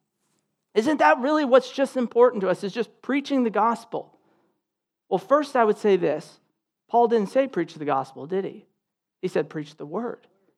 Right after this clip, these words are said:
And second, what I would say to you is it doesn't matter if we share the gospel if we don't share the right gospel.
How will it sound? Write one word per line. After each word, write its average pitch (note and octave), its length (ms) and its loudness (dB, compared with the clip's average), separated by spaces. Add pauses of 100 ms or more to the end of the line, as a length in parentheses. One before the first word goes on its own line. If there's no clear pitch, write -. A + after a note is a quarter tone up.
(760)
And F3 140 -6
second, C#4+ 600 0
what G3 120 2
I F#3+ 80 6
would F3 140 0
say G3+ 200 2
to F3+ 80 -4
you F3+ 180 2
is F#3+ 200 2
it G#3 240 -2
doesn't C4 420 -2
matter F3+ 680 0 (400)
if - 160 -2
we A3 160 -4
share A#3 300 2
the F3 120 -2
gospel G3 720 -6 (540)
if D3 140 -12
we G3 120 -2
don't G#3+ 200 -2
share E3+ 420 -2 (140)
the D3 160 -8
right C#3 340 -4
gospel. - 540 -20